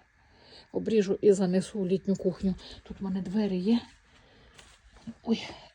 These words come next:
я сюди не хожу, то тут, мабуть, дайте нагляну. Ні, нема. Думала, паутиння поплилося.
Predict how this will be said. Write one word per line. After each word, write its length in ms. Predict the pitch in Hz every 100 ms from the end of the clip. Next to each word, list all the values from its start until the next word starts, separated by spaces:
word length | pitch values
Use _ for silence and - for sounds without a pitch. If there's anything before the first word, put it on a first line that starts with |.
| - - - -
я 80 |
сюди 340 | 214 214 220 208
не 120 | 208
хожу, 320 | - 226 240
то 120 | 233
тут, 160 | 214 208
мабуть, 380 | 202 202 220 - - - -
дайте 320 | 202 214 214
нагляну. 500 | 220 202 226 233 247 240 - - _ _ - _ - - _ - _ -
Ні, 160 | 214 208 -
нема. 280 | 196 190 185 - - - - - - -
Думала, 340 | 202 202 202 190
паутиння 580 | 190 180 185 208 185
поплилося. 720 | 175 - - 185 180 202 -